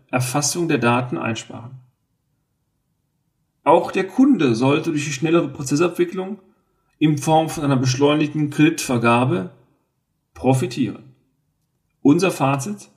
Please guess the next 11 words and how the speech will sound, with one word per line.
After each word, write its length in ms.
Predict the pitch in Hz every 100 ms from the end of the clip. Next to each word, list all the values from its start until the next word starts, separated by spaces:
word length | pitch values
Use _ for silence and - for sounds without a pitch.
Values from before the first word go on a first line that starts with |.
| _ _ _ _ _ _ _ _ _ _ _ _ _ _ _
Aus 160 | - 143
unserer 400 | - 233 233 208
Sicht 380 | 143 123 - -
stellt 340 | - 156 165
die 120 | 151
Einführung 560 | 127 131 160 - 165 147
des 120 | 131
digitalen 460 | 127 151 135 135 123
Finanzberichtes 840 | 123 110 127 127 139 156 - 175
eine 240 | - 143 127
Weiterentwicklung 880 | 135 165 165 131 123 123 165 190